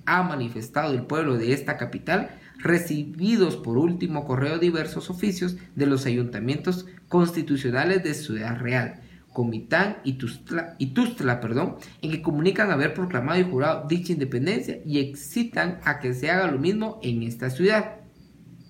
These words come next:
Siendo positivo que han circulado iguales oficios a otros ayuntamientos,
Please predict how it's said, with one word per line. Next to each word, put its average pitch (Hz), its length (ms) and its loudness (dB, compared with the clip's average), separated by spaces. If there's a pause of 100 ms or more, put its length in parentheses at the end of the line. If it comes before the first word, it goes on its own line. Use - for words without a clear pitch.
(840)
Siendo 254 440 0
positivo 180 600 2
que 160 140 0
han 190 140 4
circulado 156 920 0
iguales 151 560 2
oficios 139 580 0
a 131 140 -2
otros 190 360 2
ayuntamientos, 135 880 -2